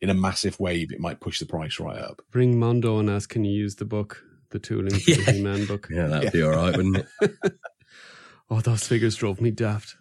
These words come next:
Speaker 3: Just so I'm not tacking it on at the end and it fits in with, uh, um, sort of my one last thing is if we are getting, this is going back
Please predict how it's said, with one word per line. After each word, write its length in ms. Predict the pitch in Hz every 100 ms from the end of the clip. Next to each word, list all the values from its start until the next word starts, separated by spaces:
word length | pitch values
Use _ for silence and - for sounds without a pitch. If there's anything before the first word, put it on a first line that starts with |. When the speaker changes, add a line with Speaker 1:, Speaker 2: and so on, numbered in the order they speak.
| _ _ _ _ - - -
Speaker 3:
Just 180 | 101
so 120 | - 95
I'm 80 |
not 220 | 90 90 -
tacking 400 | - - - 82
it 100 | 78
on 160 | 85
at 120 | 82 80
the 160 | 78
end 380 | 73 82 80 78
and 100 | 78
it 120 | -
fits 320 | - 69 - 82
in 220 | 80 78
with, 240 | 78 76 - -
uh, 320 | 80 80 80 _ - -
um, 380 | 60 69 71 69 - _ _
sort 200 | - -
of 80 | - - - - -
my 140 | 98 90
one 280 | 85 80 78
last 520 | 78 69 - - -
thing 440 | 78 76 85 - - - _ _ -
is 160 | 123 101
if 160 | 90 98
we 100 | 98
are 200 | 82 76
getting, 560 | - - 80 80 76 71
this 280 | 82 82
is 160 | 82 -
going 240 | - 78
back 180 | 76 76